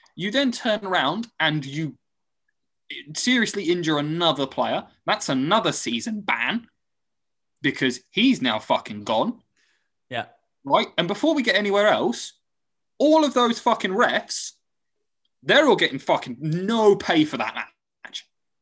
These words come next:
Speaker 1: 'Cause if they come into my office, I wouldn't even, I wouldn't even have the conversation. I'd withhold the paychecks. And when they go, "Why didn't you pay us?" I'd go, "Why the fuck did you let two players have their asses handed to them?"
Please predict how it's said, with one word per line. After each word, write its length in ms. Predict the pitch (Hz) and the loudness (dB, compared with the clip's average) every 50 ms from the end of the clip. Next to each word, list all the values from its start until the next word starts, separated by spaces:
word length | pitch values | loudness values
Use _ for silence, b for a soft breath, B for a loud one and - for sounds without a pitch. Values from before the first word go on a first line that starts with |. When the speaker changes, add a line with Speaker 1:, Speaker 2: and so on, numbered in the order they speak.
| _ _ _ - | _ _ _ -6
Speaker 1:
'Cause 120 | - 208 | -2 -2
if 140 | 269 254 - | -2 -2 -2
they 220 | - 294 - 269 | -4 -2 -2 0
come 180 | 254 262 240 233 | 2 2 0 0
into 120 | 220 214 | 0 0
my 100 | 208 202 202 | 0 2 4
office, 340 | 196 175 - 143 135 - - 165 | 4 4 2 0 0 0 0 0
I 80 | 196 | 0
wouldn't 220 | 214 240 226 220 175 | 0 0 -2 -2 -2
even, 420 | 208 208 196 180 185 185 185 - | -4 -2 0 0 0 -2 -4 -4
I 60 | - 185 | -4 -4
wouldn't 160 | 202 220 220 | -2 -2 -2
even 100 | 208 175 | -2 -2
have 80 | 175 156 | -2 -4
the 60 | 160 | -4
conversation. 640 | 160 - 185 165 156 160 - 160 147 147 - - - | -6 -6 -6 -6 -6 -4 -2 -2 -2 -2 -4 -4 -4
I'd 160 | - 139 135 | -4 -4 -2
withhold 420 | 139 156 156 - - 208 214 196 | -2 -4 -2 0 0 0 0 -2
the 60 | 190 165 | -8 -6
paychecks. 640 | - - 135 127 127 - 123 120 - - - b b b b b b | -4 -2 -2 -2 -2 0 0 0 -2 -4 -10 b b b b b b
And 100 | 151 160 | -4 -2
when 120 | 185 196 190 | -2 0 0
they 100 | 185 165 | 0 0
go, 380 | - 151 147 143 139 135 - - - - _ _ _ _ _ _ _ _ _ _ _ _ _ _ | 2 2 4 4 2 0 -4 -10 -20 -20 _ _ _ _ _ _ _ _ _ _ _ _ _ _
"Why 200 | - 143 143 143 | -2 2 2 2
didn't 180 | 139 135 143 131 | 2 0 -2 -4
you 80 | 131 135 | -4 -6
pay 260 | - - 180 160 120 | -2 0 0 2 2
us?" 200 | 107 120 - - | 0 -2 -4 -6
I'd 120 | 151 151 - | -8 -2 0
go, 200 | 160 151 143 - | 0 0 0 -4
"Why 220 | - 156 170 226 269 | -2 0 2 2 2
the 80 | 254 - | 2 -2
fuck 320 | - - 254 240 - - | 0 2 2 2 2 0
did 120 | - 185 151 | -4 -4 -4
you 80 | 175 160 | 0 0
let 200 | 180 175 - - | 0 -2 -2 -4
two 240 | - - 233 226 | -2 0 0 0
players 380 | - - - 214 196 160 127 120 | 0 2 4 4 6 4 4 2
have 120 | - 139 | -2 -2
their 120 | 135 143 151 | 2 4 6
asses 340 | 160 165 160 - - 147 - | 6 6 4 2 -2 -6 -6
handed 360 | - 117 120 117 120 107 - | -4 -4 -4 -6 -6 -8 -8
to 180 | - - 117 104 | -6 -6 -4 -6
them?" 100 | - | -8